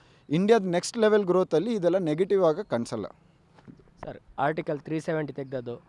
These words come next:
Speaker 2: ಅದೇ ರೀತಿ ಲಾಲ್ ಚೌಕಲ್ಲಿ ತಿರಂಗ ಹಾರಿಸಿದ್ದು, ಇದ್ರ ಬಗ್ಗೆ ಏನ್ ಹೇಳ್ತೀರಿ ಸರ್?
Speaker 1: ಆ, ತ್ರೀ ಸೆವೆಂಟಿ ಅದ್ರ ಬಗ್ಗೆ ನನ್ಗೆ ಅಷ್ಟೊಂದು ಕ್ಲಾರಿಟಿ ಇಲ್ಲ. But, ಆ, ನನ್ಗೆ ಗೊತ್ತಿರೋ ಪ್ರಕಾರ ಅದು ಒಂದು ಒಳ್ಳೆ ಡಿಸಿಷನ್. ಈಗ ಕಾಶ್ಮೀರದ ಹಿಸ್ಟ್ರಿ ಹೇಳ್ಬೇಕು. ಆವಾಗ,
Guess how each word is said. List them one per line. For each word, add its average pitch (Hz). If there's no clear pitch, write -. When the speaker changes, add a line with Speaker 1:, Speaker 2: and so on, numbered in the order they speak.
Speaker 2:
ಅದೇ 160
ರೀತಿ 147
ಲಾಲ್ 165
ಚೌಕಲ್ಲಿ 151
ತಿರಂಗ 170
ಹಾರಿಸಿದ್ದು, 147
ಇದ್ರ 165
ಬಗ್ಗೆ 143
ಏನ್ 135
ಹೇಳ್ತೀರಿ 113
ಸರ್? -
Speaker 1:
ಆ, 139
ತ್ರೀ 202
ಸೆವೆಂಟಿ 202
ಅದ್ರ 170
ಬಗ್ಗೆ 160
ನನ್ಗೆ 165
ಅಷ್ಟೊಂದು 175
ಕ್ಲಾರಿಟಿ 165
ಇಲ್ಲ. 120
But, 151
ಆ, 131
ನನ್ಗೆ 143
ಗೊತ್ತಿರೋ 175
ಪ್ರಕಾರ 147
ಅದು 165
ಒಂದು 127
ಒಳ್ಳೆ 139
ಡಿಸಿಷನ್. 143
ಈಗ 147
ಕಾಶ್ಮೀರದ 190
ಹಿಸ್ಟ್ರಿ 160
ಹೇಳ್ಬೇಕು. 135
ಆವಾಗ, 107